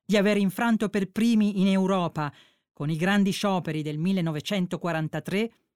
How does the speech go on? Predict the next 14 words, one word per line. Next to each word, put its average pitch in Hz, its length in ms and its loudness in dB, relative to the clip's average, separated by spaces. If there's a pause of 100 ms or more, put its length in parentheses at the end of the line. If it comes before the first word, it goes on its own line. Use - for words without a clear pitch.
(360)
le 180 180 0
catene 180 640 0 (300)
dell'obbrobriosa 170 880 0
servitù, 175 600 -4 (800)
siate 240 520 0
generosi 208 640 0
e 196 80 -2
giusti, 156 520 -4 (560)
ma 170 160 0
fermi 240 680 0 (320)
e 190 180 2
risoluti. 170 720 -2 (600)
Non 233 260 6
permettete 202 840 -2